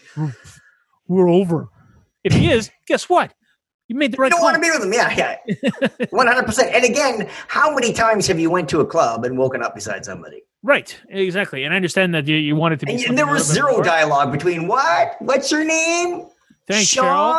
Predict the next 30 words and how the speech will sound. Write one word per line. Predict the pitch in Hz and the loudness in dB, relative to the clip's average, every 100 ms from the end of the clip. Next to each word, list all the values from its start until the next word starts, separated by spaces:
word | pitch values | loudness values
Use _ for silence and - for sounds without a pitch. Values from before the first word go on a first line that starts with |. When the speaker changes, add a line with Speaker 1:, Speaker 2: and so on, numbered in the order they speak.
| 330 | 2
Speaker 1:
My | 330 | 0
name | 294 262 | -2 -6
is | |
Tammy. | - 254 269 240 151 - _ _ _ _ _ _ _ _ - | -4 -2 0 -2 -4 -8 _ _ _ _ _ _ _ _ -10
No | 175 | -6
problem, | - 151 120 | -2 -2 -2
Deborah. | 131 127 117 _ _ _ _ _ _ - | -2 -2 -6 _ _ _ _ _ _ -10
Speaker 2:
"John?" | 165 226 269 302 320 320 320 392 302 269 - - | 2 4 6 6 6 4 4 -2 -6 -8 -10 -12
Speaker 1:
<laughs> | - 233 - 208 | -12 -12 -12 -4
Speaker 2:
"What? | - 302 330 320 - - _ _ _ _ - | 0 2 0 -2 -16 -20 _ _ _ _ -8
Roman? | 180 254 320 349 415 392 - - _ _ _ | 0 0 2 0 0 -2 -4 -10 _ _ _
No?" | 226 277 330 415 415 | -2 2 2 2 0
Oh. | - 220 - - | 0 -2 -4 -12
Speaker 1:
You | 156 | -2
got | 233 294 | 2 2
along? | 269 269 302 311 254 | 2 2 2 2 2
What? | 269 330 277 _ _ _ _ - | 2 2 -2 _ _ _ _ -10
Whatever, | 151 208 175 | -4 -2 0
I'll | 180 | 0
take | 185 160 151 | 0 -2 -4
it. | 165 - _ - | -8 -16 _ -4
Speaker 2:
Uh, | - - | -4 -4
sure. | - - - | 0 0 0
<laughs> | 202 | 0
Exactly. | - 214 175 147 135 107 110 98 92 | 0 2 0 2 2 0 -2 -6 -6
Exactly. | 110 104 90 117 | -8 -6 -6 -2
Yeah. | 156 170 | 0 2
Go | 202 208 | 2 4
ahead. | 175 170 156 151 160 | 4 4 4 0 -4
Speaker 1:
Yeah. | 160 120 | -8 -10